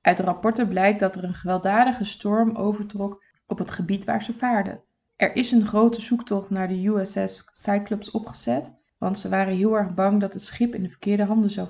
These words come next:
vallen, aangezien je met een mangaanerts munitie kon maken. Maar ze vonden niks, geen schip, geen mens, geen spoor van de U S S Cyclops. De onderzoekers hebben enkele indoor simulators gebruikt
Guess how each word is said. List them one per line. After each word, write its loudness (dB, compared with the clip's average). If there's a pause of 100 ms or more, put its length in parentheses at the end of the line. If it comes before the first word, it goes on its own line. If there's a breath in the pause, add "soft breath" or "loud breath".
vallen, -14 (260)
aangezien -4
je 0
met -4
een -2
mangaanerts -4
munitie 6
kon -6
maken. -10 (220)
Maar 4
ze 0
vonden 8
niks, -4
geen -2
schip, 0
geen -4
mens, 0
geen -4
spoor -4 (120)
van -4
de -2
U 0
S -10
S -6
Cyclops. -6 (100)
De -6
onderzoekers 4
hebben 2
enkele 4
indoor 4
simulators 2
gebruikt -2